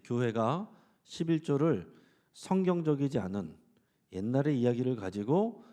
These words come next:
지금 교인들에게 이것을 과하게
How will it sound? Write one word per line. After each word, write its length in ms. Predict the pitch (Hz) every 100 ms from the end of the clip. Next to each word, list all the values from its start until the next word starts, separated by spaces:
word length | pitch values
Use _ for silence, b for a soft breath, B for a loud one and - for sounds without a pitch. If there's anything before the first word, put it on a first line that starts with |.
| B -
지금 320 | 107 113 120
교인들에게 800 | 110 104 104 98 95 143 202 208 - _ _ _ _ _ _ _ _ -
이것을 680 | 95 95 117 123 127 113 B B B B _
과하게 720 | - 120 131 151 147 127 85